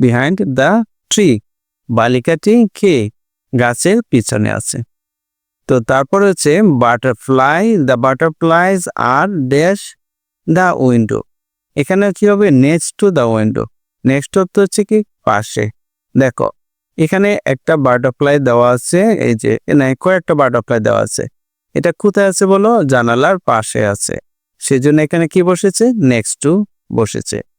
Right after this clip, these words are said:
এখন সহজে আমি একটু বলি, দেখো এটা হচ্ছে in front of অর্থ হচ্ছে সম্মুখে, ঠিক আছে? এই জন্য দেখ ঘরটি সামনে আছে, এই জন্য এখানে in front হয়েছে।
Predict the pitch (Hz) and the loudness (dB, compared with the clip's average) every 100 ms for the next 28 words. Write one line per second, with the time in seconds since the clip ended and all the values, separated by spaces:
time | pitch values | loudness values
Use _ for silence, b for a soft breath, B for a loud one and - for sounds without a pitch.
0 | _ _ _ - - - 185 160 185 185 | _ _ _ -8 -4 -2 -2 0 0 2
1 | 202 208 151 131 127 143 123 120 143 220 | 4 2 2 2 0 0 2 2 4 2
2 | 226 _ _ - 120 - 165 208 - _ | 0 _ _ -4 -4 -2 0 0 -2 _
3 | _ _ _ _ _ - 160 202 196 208 | _ _ _ _ _ -4 0 0 2 2
4 | 208 208 - 135 135 180 175 180 190 190 | 2 0 0 0 0 0 0 0 0 -2
5 | 180 190 180 196 - 208 196 127 - 107 | 0 0 0 -2 0 2 4 2 -2 -6
6 | 110 _ _ _ _ _ _ _ - 165 | -6 _ _ _ _ _ _ _ -4 0
7 | 190 180 233 - 123 139 208 160 123 131 | 0 0 0 2 0 2 2 2 0 -2
8 | 117 131 131 160 - 139 127 139 151 - | 0 0 0 -2 -2 0 2 2 0 0
9 | 214 208 117 127 165 226 233 _ - 120 | 2 2 2 2 0 0 -4 _ -8 -4
10 | 123 123 113 143 139 160 156 - | 0 2 0 -2 0 0 0 0